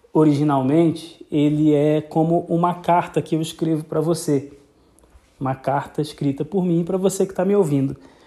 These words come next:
Por isso é a Carta Paulina, Carta do Vinícius Paulino. Mas também, não menos importante, é, faz referência à Bíblia Sagrada.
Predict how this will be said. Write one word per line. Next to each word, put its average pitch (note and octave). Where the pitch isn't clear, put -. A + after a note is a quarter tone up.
Por E3+
isso F3
é G3
a G3+
Carta G3+
Paulina, F#3
Carta E3
do E3
Vinícius E3
Paulino. D#3
Mas F4+
também, A3+
não F#3+
menos F3
importante, D#3
é, E3
faz F3+
referência G#3
à G#3+
Bíblia F#3
Sagrada. D3+